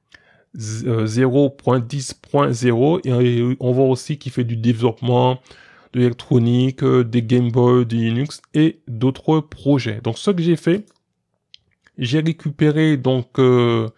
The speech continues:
donc vous avez la page GitHub, euh, du projet. Donc comment ça fonctionne. Donc c'est important,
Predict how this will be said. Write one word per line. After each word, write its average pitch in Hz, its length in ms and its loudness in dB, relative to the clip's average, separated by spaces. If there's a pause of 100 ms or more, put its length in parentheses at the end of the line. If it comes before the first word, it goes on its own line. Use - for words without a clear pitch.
(240)
donc 113 140 -6
vous 120 160 -4
avez 127 220 0
la 123 100 2
page 127 320 0
GitHub, 143 360 0 (600)
euh, 113 280 -2
du 123 160 -2
projet. 113 460 -4 (1400)
Donc 117 180 -8
comment 147 260 0
ça 120 200 -4
fonctionne. 135 560 -6 (340)
Donc 139 160 -4
c'est 175 100 0
important, 180 680 0